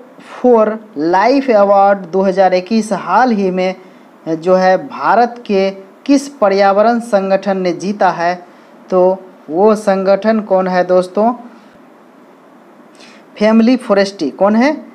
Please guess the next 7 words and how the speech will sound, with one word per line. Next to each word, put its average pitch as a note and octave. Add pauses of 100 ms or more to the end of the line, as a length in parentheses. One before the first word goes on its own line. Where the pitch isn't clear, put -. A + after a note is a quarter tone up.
(380)
फैमिली A3+ (420)
फॉरेस्ट्री, A3 (320)
जिसने G3+ (260)
land A3
of, F#3+ (340)
land A#3+
for G#3